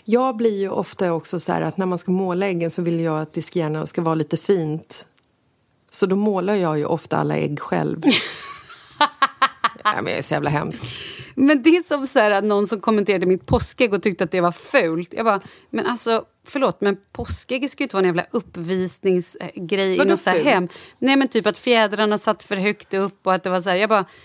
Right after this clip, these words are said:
Speaker 2: "But I don't give a fuck." Alltså, sånt
Speaker 1: Mm.
Speaker 2: kan jag bry mig mindre om, alltså, att påskriset ska vara perfekt eller att det liksom...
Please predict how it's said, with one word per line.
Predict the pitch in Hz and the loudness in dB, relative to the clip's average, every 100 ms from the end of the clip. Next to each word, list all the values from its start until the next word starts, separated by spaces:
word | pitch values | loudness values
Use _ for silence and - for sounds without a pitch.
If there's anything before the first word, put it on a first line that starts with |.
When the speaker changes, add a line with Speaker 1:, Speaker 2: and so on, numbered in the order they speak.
| - - - | -20 -20 -4
Speaker 2:
"But | 311 | 0
I | |
don't | 330 330 330 294 - | 4 4 4 2 0
give | 320 381 370 262 240 | 0 2 2 2 -2
a | |
fuck." | 175 - 165 143 139 - - | -4 -4 -2 -2 -8 -16 -18
Alltså, | - - 226 185 | -12 -8 -8 -10
sånt | - - - 349 208 | -6 -2 2 4 2
Speaker 1:
Mm. | 185 | -2
Speaker 2:
kan | - 220 | -2 0
jag | 180 | 0
bry | 185 202 180 | 0 2 4
mig | 180 | 4
mindre | 180 214 226 196 165 | 2 2 2 0 0
om, | 156 | 0
alltså, | 147 156 185 | -2 -4 -6
att | 180 - - _ - - _ | -6 -8 -20 _ -20 -20 _
påskriset | - 247 - - 233 220 - | -4 -2 -2 -4 -4 -4 -6
ska | - 208 | -4 -2
vara | 196 | -2
perfekt | - 190 - 208 185 - - | -2 -6 -4 -6 -6 -10 -4
eller | 185 185 | -2 -2
att | - | -2
det | 180 | -4
liksom... | 175 - 175 175 | -4 0 0 0